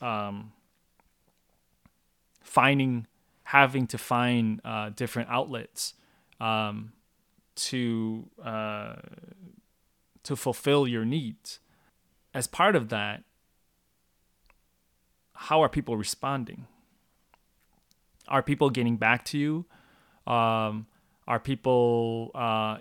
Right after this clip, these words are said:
in the same headspace as you where they do wanna talk to you, uh, at that moment, at that time when you contact them? Um, are you feeling, uh,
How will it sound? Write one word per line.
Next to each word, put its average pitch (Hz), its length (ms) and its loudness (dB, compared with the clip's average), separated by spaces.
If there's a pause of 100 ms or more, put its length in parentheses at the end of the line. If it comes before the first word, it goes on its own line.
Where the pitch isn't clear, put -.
(160)
in 131 160 -6
the 117 80 -2
same 123 340 2
headspace 127 640 -4
as 131 220 -4
you 139 160 0
where 110 320 -2
they 110 160 -4
do 123 180 -2
wanna 127 220 0
talk 131 300 -6
to - 120 -8
you, 135 280 -4 (500)
uh, 110 540 0 (260)
at 123 200 -2
that 123 160 0
moment, 123 340 -2
at 113 140 -4
that 117 160 -6
time 123 240 -2
when 113 100 0
you 113 80 0
contact 117 480 -6
them? 135 280 -6 (420)
Um, 113 540 0 (300)
are 117 100 -2
you 113 140 0
feeling, 117 720 0
uh, 104 680 -6